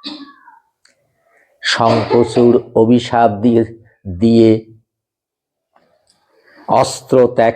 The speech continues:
করে চলে গেলেন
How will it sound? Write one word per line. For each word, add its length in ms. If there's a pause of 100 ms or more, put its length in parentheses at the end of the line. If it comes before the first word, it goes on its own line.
(140)
করে 440 (1200)
চলে 320
গেলেন 500